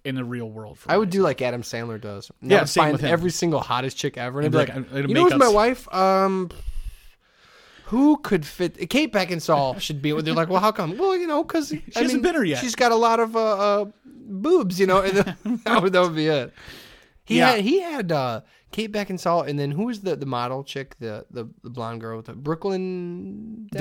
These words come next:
Speaker 1: Decker.
Speaker 2: Was
Speaker 1: Yeah,
Speaker 2: that
Speaker 1: Brooklyn
Speaker 2: Brook-,
Speaker 1: Decker.
Speaker 2: Yeah, her and Kate Beckinsale. I think those were in two closely made films. And after that, I was just like, "I'm officially a hundred percent out." Come
Speaker 1: Drew
Speaker 2: on.
Speaker 1: Barrymore.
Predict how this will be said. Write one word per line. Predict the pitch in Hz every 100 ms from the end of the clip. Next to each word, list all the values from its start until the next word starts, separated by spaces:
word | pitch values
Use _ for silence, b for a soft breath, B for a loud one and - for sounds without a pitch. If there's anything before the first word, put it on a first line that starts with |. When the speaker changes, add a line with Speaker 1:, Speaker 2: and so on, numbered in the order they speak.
| 127
Speaker 1:
Decker. | 123 - - - -
Speaker 2:
Was | 151
Speaker 1:
Yeah, |
Speaker 2:
that | 165
Speaker 1:
Brooklyn | - -
Speaker 2:
Brook-, | 127 113
Speaker 1:
Decker. | 104 123 _
Speaker 2:
Yeah, | 123 175 117
her | 175 220 220
and | 170
Kate | 170 135
Beckinsale. | 135 131 131
I | 120
think | 175 160 - -
those | 147 147
were | 147 117 b -
in | 160
two | 151 - 208 185 185 _ _ _ _ _ _ -
closely | - - 156 170 - 156 131 117
made | 127 135 131 120
films. | 127 117 101 104 - -
And | 175
after | 190 156
that, | 147
I | 127
was | 135
just | 135 139
like, | 185
"I'm | 285
officially | - 156 - 139
a | 117
hundred | 131 117
percent | 117 113 107
out." | 101 104 -
Come | 135
Speaker 1:
Drew | 143 202
Speaker 2:
on. |
Speaker 1:
Barrymore. | 175 143 139 131 127 127 139